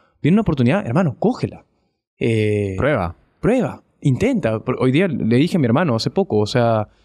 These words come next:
Speaker 1: mi hermano ya terminó su bachillerato. Bueno, me da el pincho de la universidad, eh, a veces, ¿no?
Speaker 2: <laughs>
Speaker 1: Pero terminó su bachillerato de psicólogo, pues.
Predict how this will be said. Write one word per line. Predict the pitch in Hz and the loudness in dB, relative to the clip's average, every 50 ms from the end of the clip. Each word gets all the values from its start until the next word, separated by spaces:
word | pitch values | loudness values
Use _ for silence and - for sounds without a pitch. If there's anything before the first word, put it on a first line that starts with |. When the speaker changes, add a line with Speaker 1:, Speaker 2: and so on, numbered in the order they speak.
| _ _ - | _ _ 0
Speaker 1:
mi | 123 | 0
hermano | 120 135 160 160 | 2 2 2 0
ya | 160 | 0
terminó | 151 165 147 127 123 131 | 0 0 2 2 2 2
su | 135 - - | 2 2 2
bachillerato. | 139 123 - - 120 113 113 120 131 131 - - 247 339 - _ _ _ _ _ _ _ _ _ - | 2 2 2 2 2 4 4 2 2 0 -2 -2 -4 -4 -6 _ _ _ _ _ _ _ _ _ -20
Bueno, | 104 101 101 101 | -18 -14 -12 -8
me | 104 104 | -6 -4
da | 107 117 | -2 -2
el | 117 | -2
pincho | - 120 123 - 127 | -2 -4 -2 0 0
de | |
la | 127 | 2
universidad, | 117 110 98 95 - - 107 107 110 110 | 2 2 2 0 0 0 0 0 0 0
eh, | 107 - _ _ _ _ _ _ _ - | -2 -6 _ _ _ _ _ _ _ -4
a | - | -2
veces, | 107 107 175 113 101 | 0 2 2 2 4
¿no? | 101 - - | 4 2 2
Speaker 2:
<laughs> | - 185 - - - - - 120 | 0 -2 -2 -2 -2 -2 0 2
Speaker 1:
Pero | 143 113 110 110 107 104 98 147 170 - - - _ | 2 2 2 2 2 0 0 -2 -2 -4 -8 -8 _
terminó | - 123 117 117 123 | -2 0 2 2 2
su | 147 - 185 | 2 2 0
bachillerato | 156 143 - 123 117 123 131 156 | 0 0 0 0 0 2 2 0
de | 147 | 0
psicólogo, | - 117 - 131 139 135 117 104 98 95 - | -2 -2 0 0 0 2 0 0 -2 -4 -4
pues. | 98 - - - - - | -6 -6 -6 -6 -8 -10